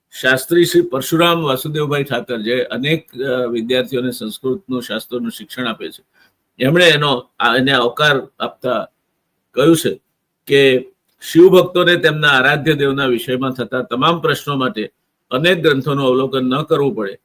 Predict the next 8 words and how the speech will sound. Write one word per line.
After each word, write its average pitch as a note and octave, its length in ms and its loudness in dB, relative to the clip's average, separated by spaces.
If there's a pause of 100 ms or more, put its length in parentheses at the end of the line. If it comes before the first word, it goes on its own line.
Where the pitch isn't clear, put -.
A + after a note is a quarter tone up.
(380)
તે F3 140 4
રીતે B2+ 440 0 (300)
સમગ્ર E3+ 500 0
સાહિત્યનું D#3 800 -2 (460)
અવલોકન E3 500 4
કરી B2+ 340 -2 (280)
પ્રસ્તુત D3 400 -2
ગ્રંથ C3 340 0